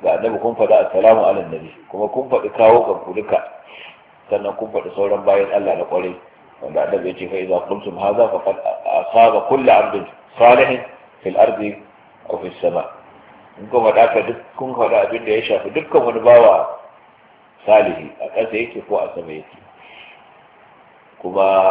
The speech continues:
an gabatar da kai domin, ah, ya zo daga cikin wasu malamai suna cewa yana daga cikin ladabba addu'a ka gabatar da kanka. Kamar yadda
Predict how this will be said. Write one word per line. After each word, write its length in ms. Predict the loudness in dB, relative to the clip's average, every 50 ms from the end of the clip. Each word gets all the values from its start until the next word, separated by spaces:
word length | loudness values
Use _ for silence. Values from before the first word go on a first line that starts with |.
| 2 0 -2 -4 -4
an 180 | -6 -6 -4 0
gabatar 480 | 0 2 4 4 4 4 2 -2 -4 -2
da 380 | -2 -2 0 0 -2 -4 -8 -12 -18 -20 -20 _ _ _ _ _ _ -20 -18 -16 -16 -16 -18 -20 -20 _ _ _ -20 _ _ _ _ _ _ _ _ _ -2
kai 340 | 0 0 0 0 -2 -8 -14 -20 -20 _ _ _ _ _ _ _
domin, 440 | -16 -14 -12 -10 -10 -12 -12 -12 -12
ah, 340 | -10 -8 -6 -6 -8 -10 -12 -18 -20 -20 -20 _ _ _ -20 _ _ _ _ -20 -20 -20 -12
ya 260 | -6 -4 -2 -2 -4
zo 160 | -4 -6 -6 -2
daga 200 | -2 -2 -4 -4
cikin 280 | -10 -10 -12 -10 -8 -6
wasu 180 | -6 -6 -6 -4
malamai 360 | -2 -2 -2 -2 -4 -6 -8
suna 200 | -10 -10 -10 -10
cewa 200 | -6 -4 -4 -2
yana 100 | -2 -2
daga 140 | -4 -6 -10
cikin 200 | -10 -12 -8 -6
ladabba 320 | -6 -6 -6 -6 -4 -4 -2 -2
addu'a 240 | -2 -2 -4 -4 -4
ka 120 | -4 -6 -8
gabatar 400 | -6 -4 -2 -2 -2 -4 -6 -8
da 120 | -8 -8
kanka. 380 | -10 -10 -10 -12 -12 -12 -14 -14 -14 -16 -20 -20 -20 _ _ _ _ _ _ _ _ _ _ _ _ _ _ _ _ _ _ _ _ _ _ _
Kamar 180 | -10 -8 -6 -4
yadda 220 | -4 -4 -2 -4